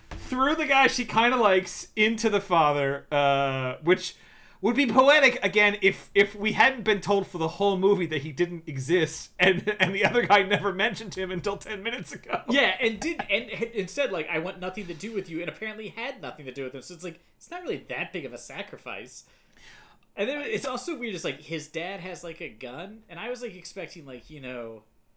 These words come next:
Speaker 1: A samurai
Speaker 2: uh,
Speaker 1: battle, yeah.
Speaker 2: well, I was expecting, like, have you ever, have you ever seen Yojimbo? Like, that's how
Speaker 1: Yeah.
Speaker 2: Yojimbo ends. The, the one guy comes back and he has a pistol, and, uh, he goes to pull it 'cause he thinks he's gonna be able to kill Yojimbo before he gets there,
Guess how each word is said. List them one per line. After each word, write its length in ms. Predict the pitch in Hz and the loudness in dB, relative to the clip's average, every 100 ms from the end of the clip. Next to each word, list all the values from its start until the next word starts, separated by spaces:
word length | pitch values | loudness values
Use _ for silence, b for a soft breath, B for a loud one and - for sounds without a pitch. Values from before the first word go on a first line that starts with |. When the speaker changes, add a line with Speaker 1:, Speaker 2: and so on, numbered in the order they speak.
| _ _ _ - | _ _ _ -6
Speaker 1:
A 60 | 156 | -4
samurai 460 | 135 170 151 147 147 | 2 4 4 2 0
Speaker 2:
uh, 40 | |
Speaker 1:
battle, 440 | 143 139 143 143 143 | 2 0 0 -2 -2
yeah. 320 | 143 123 110 240 | 0 0 -4 -4
Speaker 2:
well, 100 | 240 | -4
I 120 | 294 | -4
was 140 | 311 | -4
expecting, 360 | 240 - 226 202 | -10 -8 -10 -8
like, 120 | 208 165 | -10 -8
have 80 | |
you 60 | 220 | -10
ever, 80 | 226 | -14
have 240 | 220 226 | -14 -16
you 60 | 220 | -16
ever 80 | 220 | -16
seen 240 | - 214 | -16 -14
Yojimbo? 640 | 170 131 139 160 202 208 - _ _ - | -14 -14 -14 -12 -12 -12 -16 _ _ -18
Like, 120 | 156 | -14
that's 140 | - 214 | -12 -8
how 60 | |
Speaker 1:
Yeah. 280 | 233 190 190 | -2 4 4
Speaker 2:
Yojimbo 320 | 202 165 120 110 | 2 -4 -4 -6
ends. 220 | 101 - | -14 -12
The, 300 | 139 120 - | -12 -12 -12
the 80 | 147 | -10
one 200 | 160 175 | -10 -8
guy 100 | 165 | -10
comes 240 | 151 160 | -10 -14
back 240 | - 139 135 | -10 -10 -10
and 60 | 151 | -12
he 60 | |
has 100 | 143 117 | -14 -14
a 40 | |
pistol, 580 | - 147 - 151 123 127 b b b b | -12 -12 -10 -10 -10 -12 b b b b
and, 260 | 139 131 135 | -10 -10 -10
uh, 100 | 127 | -10
he 180 | 123 156 | -10 -10
goes 240 | 156 143 | -8 -8
to 80 | - | -12
pull 340 | - 165 165 | -14 -10 -10
it 100 | 143 | -10
'cause 100 | - | -12
he 100 | 139 | -14
thinks 200 | 127 135 | -12 -14
he's 140 | - 127 | -14 -16
gonna 140 | 127 | -16
be 100 | 127 | -12
able 100 | 127 | -12
to 40 | 110 | -14
kill 520 | - 147 131 120 120 _ _ - | -12 -8 -8 -10 -14 _ _ -18
Yojimbo 460 | 135 - 143 139 117 | -16 -12 -10 -10 -12
before 240 | 110 127 | -14 -14
he 60 | 110 | -10
gets 240 | 139 143 | -12 -10
there, 220 | 123 107 | -12 -12